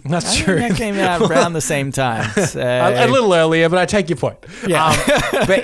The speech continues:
Speaker 1: it, it's funny that, uh, this film and actually the other one is, uh, Bad Boys with, uh,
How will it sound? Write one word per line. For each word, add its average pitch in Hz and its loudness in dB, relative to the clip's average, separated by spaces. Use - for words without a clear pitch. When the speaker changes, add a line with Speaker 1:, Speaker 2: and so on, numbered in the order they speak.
Speaker 1:
it, 190 -2
it's 190 -2
funny 226 -2
that, 185 -2
uh, 131 0
this 131 -4
film 170 -2
and 135 -6
actually 147 -8
the 127 -4
other 151 -2
one 147 -2
is, 113 -6
uh, 104 -4
Bad 131 -4
Boys 95 -10
with, 104 -10
uh, 95 -8